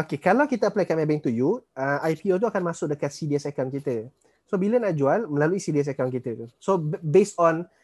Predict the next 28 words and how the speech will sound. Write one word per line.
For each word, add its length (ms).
C 240
D 80
S 160
account 240
mana 240
yang 160
kita 320
linkkan 640
dengan 320
Maybank 320
to 80
You. 160
Contoh, 320
kita 160
linkkan 400
M 160
Plus 480
dengan 160
Maybank 240
to 80
You. 160
So, 160
kita 480
jual 160
melalui 240
M 80
Plus 240
lah. 160